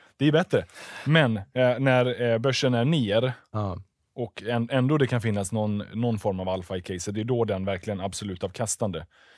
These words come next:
Speaker 1: funktionen kommer in.
Speaker 2: Exakt, och som vi vet, marknadssentiment kan ju skifta snabbt och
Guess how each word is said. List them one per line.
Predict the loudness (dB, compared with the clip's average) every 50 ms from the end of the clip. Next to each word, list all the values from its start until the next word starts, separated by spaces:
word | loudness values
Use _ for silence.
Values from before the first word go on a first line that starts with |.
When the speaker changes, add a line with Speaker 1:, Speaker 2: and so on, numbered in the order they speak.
| -20 -20 -20 -20 _ _ _ -8
Speaker 1:
funktionen | -6 -4 -4 -2 -2 -4 -4 -4 -4
kommer | -6 -6 -6 -6
in. | -10 -12 -14 -6 -2
Speaker 2:
Exakt, | -2 0 0 0 -4 -4 -4 _ _ -6
och | -4 -2 0 0 0 0 -2 -4 -10 -14 -16 -16 -14 -14 -16 -18 -20 -18 -18 -14 -12 -10 -10 -10 -10
som | -4 -2 0 0
vi | 2
vet, | 2 2 2 2
marknadssentiment | 2 0 0 0 -4 -6 -6 -8 -8 -8 -6 -6 -6 -4 -2 -2 -2 -2 -2
kan | -4 -6
ju |
skifta | -4 -4 -8 -8 -6 -6 -6
snabbt | -2 -2 -2 -2 -2 -4 -8 -6 -4
och | -2 -2 -2 -4